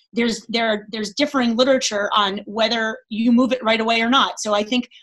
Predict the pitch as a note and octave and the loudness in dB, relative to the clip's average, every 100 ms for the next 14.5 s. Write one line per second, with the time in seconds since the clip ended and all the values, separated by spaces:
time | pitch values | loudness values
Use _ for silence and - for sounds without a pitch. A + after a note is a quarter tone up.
0 | _ _ _ _ A#3+ B3+ C#4 D#4+ C#4 A3 | _ _ _ _ 0 4 4 4 2 2
1 | B3+ A#3 B3+ B3+ G3 - B3 - D4 - | 2 2 0 -2 -4 -4 -4 -4 -4 -4
2 | A3+ F#3+ F3+ - G#3+ A#3+ A#3+ A3 - F4+ | -4 -4 -4 -4 -2 -2 -2 -4 0 0
3 | F#4+ D#4 E4 D#4+ B3 G#3 G3+ G#3 F#3 F#3 | 2 -2 0 0 0 -2 -2 -4 -4 -2
4 | F#3+ F#3+ F#3+ _ - - - D4+ - F4 | -4 -6 -10 _ -20 -4 4 4 4 0
5 | E4 D4 - B3 A#3 A3+ A3 A3 A3+ A3 | 0 -2 -2 -2 -2 -4 -2 -2 -2 -6
6 | _ _ _ A3 A#3 C4+ B3+ A#3+ B3 B3 | _ _ _ 4 6 6 6 6 4 2
7 | A3 - A#3+ B3+ C4 G#3+ G3 A3 C4+ F4+ | -2 -2 -2 0 2 2 0 0 -2 -4
8 | A3 B3+ A#3+ A3+ A3+ F4+ D#4+ G#3+ G#3 G#3+ | 0 2 2 0 4 6 6 4 0 -4
9 | _ _ _ _ - G3+ C4 D#4 - E4 | _ _ _ _ -14 2 4 4 2 0
10 | E4 D4 B3 B3+ A3+ A#3 A3+ A3+ C#4 C#4 | 2 2 0 0 -2 -2 -4 -4 -2 0
11 | C4 A3+ G#3 G3+ B3+ - B3+ A3+ - D4 | 0 0 -2 0 0 2 2 2 0 0
12 | D#4 D#4 G#3+ - G3+ - G3+ G3 G3 - | 2 2 -2 -6 -8 -4 -2 -2 -4 -12
13 | - - - B3 D#4+ - F4+ - A#3+ G#3+ | -20 -20 0 4 4 2 0 0 -2 -2
14 | A3+ F3+ E3+ - | -2 -6 -6 -14